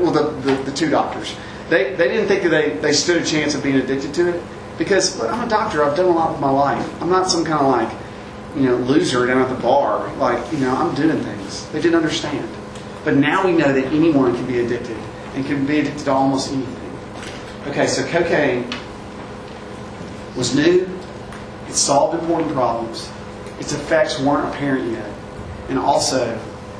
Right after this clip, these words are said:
addiction was misunderstood at the time. Now, that's great, Kurt.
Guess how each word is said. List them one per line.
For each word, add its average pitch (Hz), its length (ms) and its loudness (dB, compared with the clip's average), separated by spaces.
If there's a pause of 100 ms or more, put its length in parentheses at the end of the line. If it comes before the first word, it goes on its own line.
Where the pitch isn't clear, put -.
(880)
addiction 147 400 2
was 127 140 0
misunderstood 120 600 -2
at - 120 -10
the - 60 -10
time. - 260 -8 (720)
Now, 131 300 0 (1500)
that's 143 280 2
great, 139 260 2
Kurt. - 260 -8